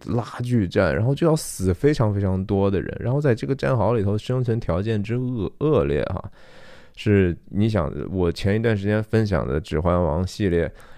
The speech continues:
的作者托尔金呐，托尔金也是一战回来啊，他，他为什么要写《指环王》呢？就是因为一战的这些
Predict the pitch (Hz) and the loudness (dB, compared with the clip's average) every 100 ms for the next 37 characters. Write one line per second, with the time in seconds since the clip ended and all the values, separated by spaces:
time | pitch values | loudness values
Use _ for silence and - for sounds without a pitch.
0 | - - 87 78 - 120 90 82 87 53 | -20 2 4 4 6 8 8 4 -2 -4
1 | 60 - - - - - - - 147 123 | -6 -10 -20 -20 -20 -18 -12 0 4 6
2 | 92 - 135 139 101 78 - - 151 131 | 4 0 -2 2 0 -2 -4 4 4 4
3 | 139 151 107 101 92 156 147 - 135 131 | 0 0 2 4 4 0 -4 -4 -2 0
4 | 123 135 104 - 82 90 101 69 69 62 | 2 2 2 -2 0 0 2 0 -4 -8
5 | - - - - - 151 165 160 95 90 | -14 -16 -16 -16 -6 -2 0 -2 -2 0
6 | 95 - - 80 69 - 85 78 82 80 | -2 -4 -4 -6 -6 -10 -8 -4 -2 -2
7 | 67 80 98 - 196 165 160 160 143 143 | -4 -4 -4 -4 -4 -2 -2 -2 -2 -2
8 | 165 165 110 98 120 120 120 | 0 0 -2 -4 -4 -4 -4